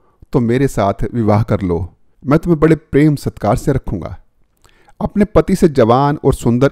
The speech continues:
इंसान को देखकर वह बोली, "मुझे भी तुम अच्छे और सुंदर लग रहे हो, मैं तुम्हारे साथ चलने के लिए तैयार हूँ। मेरा पति बूढ़ा हो गया है, उसके पास बहुत सा धन है। मैं उस धन को समेट कर ले आती हूँ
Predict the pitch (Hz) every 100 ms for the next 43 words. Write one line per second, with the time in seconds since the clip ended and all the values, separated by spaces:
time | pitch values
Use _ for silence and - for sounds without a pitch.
0 | - 113 - 117 123 117 123 - 110 107
1 | 107 143 95 104 110 _ _ - 127 135
2 | 170 170 113 120 139 - 131 - 107 -
3 | - 113 110 - 120 - 104 101 104 95
4 | 92 92 98 85 - - _ _ _ _
5 | 113 160 139 113 113 139 - 110 98 98
6 | 107 110 165 - 98 92 92 87 98 _
7 | _ _ _ _ _ - 110 110 107 107
8 | - 120 117 117 _ - 110 113 127 135
9 | 110 92 87 90 - - _ _ _ 160
10 | - 196 170 170 - 120 117 - 180 135
11 | 104 - - - _ _ _ _ _ _
12 | _ _ _ _ 101 104 101 117 - -
13 | 147 117 139 143 143 120 135 143 123 110
14 | 123 123 143 180